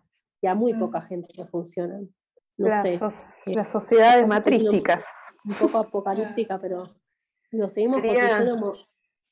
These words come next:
Speaker 1: modelos de familia que no nos funcionan y
Speaker 3: Sí, sí.
Speaker 1: cuando estamos con las pibas, es todo, o sea, está totalmente aceitado y lo vas co-, y se va construyendo una confianza y una empatía y un vínculo que,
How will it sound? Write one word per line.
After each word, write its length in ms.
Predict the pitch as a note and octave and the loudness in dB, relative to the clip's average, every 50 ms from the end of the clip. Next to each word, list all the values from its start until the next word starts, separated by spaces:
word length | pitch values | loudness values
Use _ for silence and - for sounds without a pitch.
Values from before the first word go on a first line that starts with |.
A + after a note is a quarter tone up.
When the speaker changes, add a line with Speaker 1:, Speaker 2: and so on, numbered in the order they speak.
| _ _ _ _ _ _ _ _ D4+ D#4 D#4+ D#4+ D4 | _ _ _ _ _ _ _ _ -20 -20 -20 -14 -12
Speaker 1:
modelos 440 | G#3 G3+ G3+ G3 G#3 A3 A#3 C4 B3+ | -10 -8 -6 -4 -4 -2 -2 -2 -2
de 80 | A3 G#3 | -4 -6
familia 440 | - G3 G3 G#3 A3+ A#3+ B3 A#3+ | -6 -8 -6 -6 -6 -6 -6 -6
que 100 | G#3 G3 | -6 -6
no 120 | G3 G3+ G#3 | -8 -8 -10
nos 160 | A3 A3 G#3+ | -10 -12 -12
funcionan 580 | _ F#3+ F#3 F#3 F#3 - G#3+ A3 A#3+ A#3+ A3+ G3+ | _ -14 -14 -14 -10 -8 -6 -6 -4 -6 -4 -6
y 400 | F#3+ F#3+ F#3 F3+ F3 F3 F3 E3+ _ _ _ _ _ _ _ _ _ _ _ _ _ _ _ _ _ _ | -6 -6 -8 -10 -10 -12 -12 -16 _ _ _ _ _ _ _ _ _ _ _ _ _ _ _ _ _ _
Speaker 3:
Sí, 180 | _ - - G3 F#3+ F3+ F3+ - | _ -8 -6 -6 -6 -6 -10 -12
sí. 60 | - F#3+ G3 F#3+ - _ - _ | -14 -14 -14 -14 -18 _ -12 _
Speaker 1:
cuando 200 | - F#3+ G3+ G#3 | -4 -2 -2 -2
estamos 300 | G3+ G3+ A#3+ B3 B3+ A#3+ | -2 -2 -2 -2 0 0
con 100 | A3+ G3 | 0 -2
las 140 | F#3+ F#3 F#3+ | -2 -4 -4
pibas, 540 | _ A#3+ A#3 B3 A#3+ G#3+ F3+ - - _ _ _ _ _ | _ -4 -2 0 -2 -2 -4 -6 -16 _ _ _ _ _
es 280 | - F#3+ G3 G3 _ _ _ _ _ _ _ | -18 -18 -18 -18 _ _ _ _ _ _ _
todo, 200 | G#3+ A3+ A3+ G#3+ | -6 -6 -6 -6
o 120 | F#3+ - _ _ _ _ _ _ | -10 -14 _ _ _ _ _ _
sea, 240 | _ _ G3+ F3 D#3+ | _ _ -10 -8 -8
está 480 | D#3 - _ - F#3+ F#3+ G3 F#3+ F#3+ _ _ _ | -12 -14 _ -4 -4 -2 -2 -4 -8 _ _ _
totalmente 480 | _ F#3+ F#3 G3 G3 G3 G#3 G3+ G3+ F#3+ | _ -8 -6 -4 -4 -4 -4 -6 -6 -8
aceitado 760 | F#3 - G3+ F#3 F#3 F#3 _ - F#3+ F#3 F#3 F3+ F3 F3 F3 | -10 -8 -8 -10 -10 -8 _ -4 -4 -4 -4 -4 -6 -8 -8
y 80 | F#3 F#3 | -8 -8
lo 120 | G3 F#3+ | -6 -8
vas 140 | F#3 F#3+ F#3+ | -8 -8 -10
co-, 180 | _ G3 G3 G3+ | _ -16 -14 -12
y 320 | G#3 G3+ G#3 G#3 - - | -12 -12 -12 -14 -14 -16
se 220 | - _ _ G3+ G3 | -18 _ _ -4 -2
va 140 | G3+ G#3 | -2 -2
construyendo 600 | G#3+ A3 G#3+ A3 - - G3 G3 - G#3+ A3+ A3 G#3 | -2 -2 -4 -4 -6 -10 -12 -8 -6 -4 -4 -2 -4
una 180 | G#3+ G3+ G3 G3+ | -4 -4 -6 -8
confianza 540 | F#3+ F#3 F#3+ F#3+ - G#3 G#3 G#3 G#3 - G3 | -10 -12 -12 -10 -10 -8 -8 -8 -8 -8 -8
y 40 | |
una 80 | G3 G3+ | -8 -6
empatía 640 | G3+ F#3+ - F#3 F#3 F#3 _ G3+ G#3 G#3 G#3+ G3+ F#3+ | -8 -8 -10 -12 -14 -12 _ -8 -6 -4 -4 -4 -4
y 120 | F#3+ G3 G3+ | -6 -6 -4
un 520 | G3+ G3+ G3 F#3+ F#3+ F#3 F#3 F3+ F#3+ F#3+ | -4 -6 -6 -8 -8 -8 -8 -10 -10 -14
vínculo 460 | - G3+ G3+ G#3 G3+ G#3 F#3+ F#3+ F#3 F#3+ | -12 -10 -10 -8 -8 -8 -8 -8 -8 -10
que, 360 | - F#3+ - - - G3+ | -12 -16 -18 -18 -20 -20